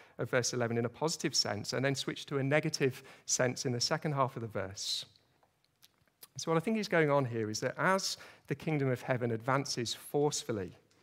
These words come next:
there are some who will do everything possible to enter it. Some who will understand the significance of the arrival of Jesus and who will do all they can to grasp hold of that kingdom for themselves.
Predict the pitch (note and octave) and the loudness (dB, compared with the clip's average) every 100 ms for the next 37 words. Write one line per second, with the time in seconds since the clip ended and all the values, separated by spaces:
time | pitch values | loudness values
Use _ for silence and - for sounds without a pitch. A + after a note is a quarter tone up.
0 | _ _ _ _ _ _ _ _ - _ | _ _ _ _ _ _ _ _ -20 _
1 | C3 B2+ - F3 F3+ C#3 B2+ A#2 B2 A#2 | -6 -4 0 2 2 0 -2 -2 -2 -2
2 | - D3+ F3 F3 F3 D#3 - C#3 B2+ B2+ | 0 0 0 -2 -2 -2 -2 -2 -2 -4
3 | A2 G#2 - - G2+ G2+ - G2 - - | -6 -6 -6 -6 -6 -6 -8 -8 -10 -14
4 | _ _ _ _ _ _ _ _ _ _ | _ _ _ _ _ _ _ _ _ _
5 | _ - - - E3 E3 D#3+ D3 C#3+ C#3+ | _ -20 -12 0 4 4 4 4 4 4
6 | - D3+ C#3 - D3+ C#3 C3+ C3 C3 B2+ | 2 2 2 2 4 4 4 4 2 0
7 | - C#3 C3+ E3 - F#3 D3+ A#2 - - | 0 2 2 2 2 -2 0 -2 -2 -2
8 | B2+ A#2+ C3 B2+ C#3 D3 D3+ C3+ A2 - | -2 -2 -2 0 4 4 4 2 -2 -6
9 | - - B2+ A2+ - C#3 D3 A#2+ G#2+ - | -18 -4 -2 -2 0 0 0 0 -2 -4
10 | C3 B2+ D3 C#3+ C3+ D3 D#3+ F#3+ F3 - | -2 0 0 0 0 2 6 8 6 8
11 | F3+ E3+ - C#3 E3+ D#3 - - E3+ E3+ | 6 6 4 4 6 6 6 2 4 4
12 | D#3+ C#3 - D#3 D#3 C3 A2 - - - | 4 4 4 0 2 2 0 -10 -20 -8
13 | D3 B2+ B2+ C#3 C#3+ B2 G2 - - - | -2 0 2 4 4 2 -2 -4 -4 -4